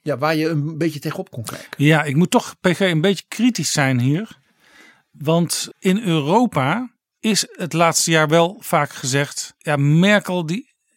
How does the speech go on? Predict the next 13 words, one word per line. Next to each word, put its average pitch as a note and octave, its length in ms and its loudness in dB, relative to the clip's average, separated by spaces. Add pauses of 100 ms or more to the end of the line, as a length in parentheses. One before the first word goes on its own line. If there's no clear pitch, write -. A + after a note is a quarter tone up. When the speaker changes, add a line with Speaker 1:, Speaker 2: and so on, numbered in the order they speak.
Speaker 2:
heeft - 320 -6
toch - 200 -6
niet F3 200 -2
meer E3 440 2 (240)
die C#3+ 280 -10
spirit - 800 0
en D3+ 180 -4
die C3 220 -6
brieën E3 540 2 (580)
om G3 220 -2
Europa F3 480 2
te C3+ 140 -4
leiden. B2+ 560 -2